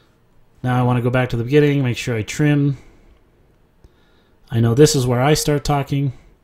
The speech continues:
So what we can do is deselect all of these.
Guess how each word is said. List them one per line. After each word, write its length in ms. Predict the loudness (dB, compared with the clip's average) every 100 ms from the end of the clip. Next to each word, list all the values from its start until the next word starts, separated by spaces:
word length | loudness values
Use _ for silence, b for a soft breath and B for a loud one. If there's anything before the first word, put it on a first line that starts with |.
| b b b b -20
So 360 | -8 -2 -2
what 200 | -2 -2
we 120 | -4
can 160 | -4 -2
do 180 | 0 0
is 520 | 0 0 -2 -6 -10 -6
deselect 480 | -6 -4 -6 -6 -4
all 180 | -2 0
of 60 |
these. 380 | 0 0 -2 -10